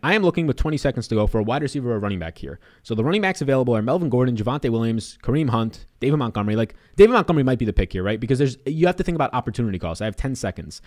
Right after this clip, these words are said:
Uh, D J Moore is also there, so that's somebody that I like. It's between probably D J Moore for me and Montgomery. I'm gonna go Montgomery here. He had the big end of the season last year. Everybody can talk about the weak defenses that he played. But I'll go with Montgomery there, and I, and I, and I'll back my pick a little bit here.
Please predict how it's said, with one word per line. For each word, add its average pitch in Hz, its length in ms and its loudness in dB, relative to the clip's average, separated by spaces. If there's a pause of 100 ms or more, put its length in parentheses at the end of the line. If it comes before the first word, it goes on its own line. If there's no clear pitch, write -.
(160)
Uh, 107 100 -2
D 170 160 4
J 170 120 8
Moore 156 160 8
is - 80 8
also 107 220 2
there, 98 120 2
so 120 120 -4
that's 117 100 -4
somebody 113 200 -4
that 98 100 -2
I 95 40 -2
like. 87 200 -4
It's 110 120 -6
between 160 240 2
probably 151 220 4
D 139 160 -2
J 170 140 4
Moore 143 180 2
for 143 100 -4
me 139 220 0 (240)
and 120 80 -2
Montgomery. 127 480 2
I'm 156 100 -2
gonna 233 160 0
go 147 200 4
Montgomery 131 420 0
here. 156 260 -2 (120)
He - 40 -6
had 123 80 -2
the 120 60 2
big 151 360 0
end 143 140 -2
of 143 80 0
the 127 60 -2
season 131 260 -2
last 113 280 -4
year. 117 160 2
Everybody 131 260 -2
can 127 100 -4
talk 123 160 -2
about 117 160 -2
the 104 80 -2
weak 110 320 -4
defenses 117 420 -4
that 104 120 -4
he 101 80 -4
played. 120 380 -4 (760)
But 139 100 2
I'll 180 80 6
go 175 120 4
with 170 140 4
Montgomery 120 400 0
there, 92 260 -2 (260)
and 143 100 0
I, 143 100 0
and 156 120 -2
I, 147 40 0
and 156 140 -2
I'll 151 80 2
back 160 320 0
my 131 160 0
pick - 220 -2
a - 20 -2
little 90 200 -2
bit 87 120 -6
here. 85 240 -6